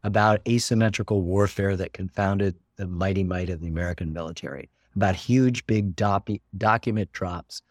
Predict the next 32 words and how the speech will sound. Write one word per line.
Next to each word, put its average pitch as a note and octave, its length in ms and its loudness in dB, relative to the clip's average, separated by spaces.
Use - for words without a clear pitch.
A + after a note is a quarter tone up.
of F#2+ 160 -4
stolen A2+ 580 4
classified G2 880 -2
material F2 560 -4
that G2 160 0
destabilized G#2 920 2
a F#2 60 -8
presidential F#2 680 -4
election, F#2+ 440 -4
and G#2+ 220 0
accusations A#2 1000 0
that G#2 160 2
a G2 60 2
political A2 520 2
party G2 340 0
reached G#2+ 440 -2
out A2+ 200 2
to G#2+ 140 0
a F2+ 60 -2
foreign A2 440 -2
power F2+ 440 -4
to G2 220 0
affect - 500 -4
a G#2 100 -6
national F2+ 420 0
election?" F2+ 440 -4
You'd C3+ 160 0
say A#2 180 2
I've G#2 180 0
been G#2 140 2
talking A2 340 4
about F#2 320 -2